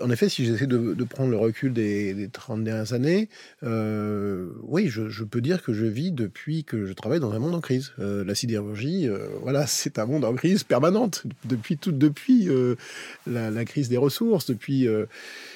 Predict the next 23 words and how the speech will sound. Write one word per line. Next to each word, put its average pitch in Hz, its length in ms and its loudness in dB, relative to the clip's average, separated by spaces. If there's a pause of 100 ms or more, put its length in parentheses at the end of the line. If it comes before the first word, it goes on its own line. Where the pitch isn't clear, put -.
(300)
euh, 104 1300 -4
la 107 80 -2
modification, 131 800 0
euh, 107 580 -2
des, - 60 -8
des 120 220 -6
économies 120 320 0
mondiales, 165 440 6
depuis 123 300 2
la 113 120 2
redistribution 123 680 2
des, 107 380 2
des 117 120 -4
centres 123 260 -2
de 120 80 2
production 135 400 0
versus 127 320 -2
les 117 60 0
centres 120 180 -2
de 117 80 0
comma-, 147 200 2
de 127 160 -4
consommation. 151 640 2